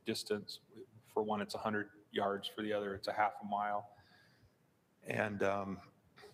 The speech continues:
so, yeah, if you had a dispersed campsite and it didn't fall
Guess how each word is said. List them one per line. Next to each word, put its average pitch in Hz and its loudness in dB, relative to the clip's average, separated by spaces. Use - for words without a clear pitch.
so, 113 4
yeah, 104 4
if - -4
you 110 2
had 117 4
a 110 0
dispersed - 0
campsite 113 2
and 110 -2
it - -6
didn't 117 2
fall 110 2